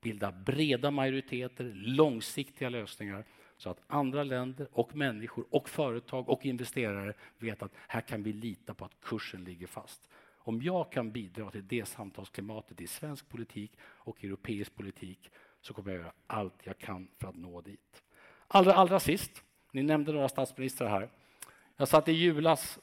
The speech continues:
och läste några böcker på Harpsund, ni vet det fantastiska stället som gavs till staten. Då kommer jag att tänka på två då som har varit här. Jag, eh, skickade ett S M S till Ingvar Carlsson och beskrev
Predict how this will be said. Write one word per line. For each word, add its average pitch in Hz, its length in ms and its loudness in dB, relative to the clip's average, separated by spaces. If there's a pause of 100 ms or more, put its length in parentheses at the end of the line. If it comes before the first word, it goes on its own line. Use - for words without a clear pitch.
(180)
och 131 100 2
läste 135 240 4
några 131 160 6
böcker 123 460 0
på 101 220 -6
Harpsund, 101 960 0
ni 110 100 -12
vet 110 260 -8
det 104 120 -10
fantastiska 113 680 -8
stället 101 260 -8
som 101 180 -10
gavs 117 320 -2
till 104 100 -12
staten. 117 540 -8 (600)
Då 123 240 -6 (240)
kommer 120 180 -4
jag 120 40 -2
att - 40 -4
tänka 117 260 -4
på 123 100 -4
två 131 340 0
då 104 140 -2
som 113 100 -12
har 104 80 -8
varit 98 260 -6
här. 101 280 -12 (1080)
Jag, 117 360 4
eh, 120 140 2
skickade 156 360 2
ett 127 60 -4
S - 260 -2
M 143 100 -2
S 156 220 0
till 113 240 -4 (100)
Ingvar 143 360 6
Carlsson - 540 0 (1300)
och 127 140 -2
beskrev 113 480 2